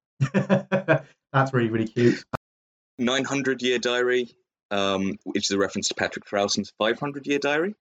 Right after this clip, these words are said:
Speaker 1: Yes, I remember.
Speaker 2: He's reading H G Wells,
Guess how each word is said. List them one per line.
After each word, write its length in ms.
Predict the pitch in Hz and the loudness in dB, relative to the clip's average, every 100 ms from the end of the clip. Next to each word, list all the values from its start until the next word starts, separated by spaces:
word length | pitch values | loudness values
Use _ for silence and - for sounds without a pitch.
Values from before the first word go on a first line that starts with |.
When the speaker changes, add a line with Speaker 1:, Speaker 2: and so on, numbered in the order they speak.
| _ _ _ _ _ _ _ | _ _ _ _ _ _ _
Speaker 1:
Yes, 380 | 117 143 - - - _ _ _ | 4 6 4 -2 -8 _ _ _
I 80 | 120 | 0
remember. 380 | 113 117 143 - _ _ _ _ _ _ | 4 6 4 2 _ _ _ _ _ _
Speaker 2:
He's 300 | - 113 104 | -2 0 0
reading 340 | 117 110 107 - | 0 0 0 0
H 240 | 101 - | -2 -2
G 120 | - | -4
Wells, 540 | 101 104 120 127 - | 0 0 0 0 -2